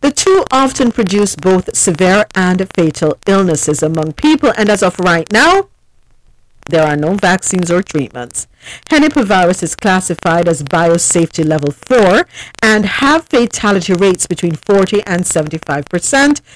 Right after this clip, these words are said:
according to the data collected by the World Health Organization. Of the thirty-five patients who are infected with the Lanya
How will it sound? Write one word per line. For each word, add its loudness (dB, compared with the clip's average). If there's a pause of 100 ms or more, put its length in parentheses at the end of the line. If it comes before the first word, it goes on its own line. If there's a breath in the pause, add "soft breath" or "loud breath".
(200 soft breath)
according 2
to 0
the 0
data -2
collected 0
by 0
the 0
World 0
Health -2
Organization. -2 (680 loud breath)
Of 4
the 4
thirty-five 2
patients -2
who 0 (100)
are 2
infected -2
with 0
the 0
Lanya 0